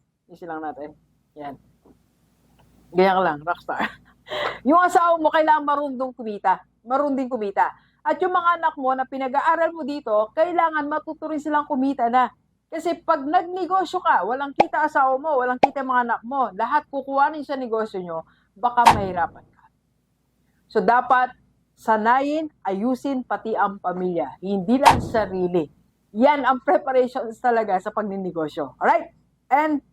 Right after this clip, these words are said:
next po, pero bagay magkape muna tayo. Nahirapan po. <laughs> Alayo po nung kape, Gilivers eh. Eh, makuha natin. <laughs> Kape tayo. Next, mag-ipon tayo. Tatlong klase ang dapat mong ipunin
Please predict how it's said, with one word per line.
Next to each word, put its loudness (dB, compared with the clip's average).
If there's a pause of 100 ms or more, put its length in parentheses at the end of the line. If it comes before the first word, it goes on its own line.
(280)
next 0
po, 4
pero 0
bagay -4
magkape -10
muna -12
tayo. -14 (160)
Nahirapan -2
po. -4
<laughs> -4 (2000)
Alayo 4
po 4
nung 2
kape, 2
Gilivers 2
eh. -20 (560)
Eh, 2
makuha 0
natin. -2 (200)
<laughs> -4
Kape 0
tayo. 0 (2000)
Next, 2
mag-ipon 6
tayo. 0
Tatlong -2
klase -2
ang -4
dapat 0
mong -10
ipunin -8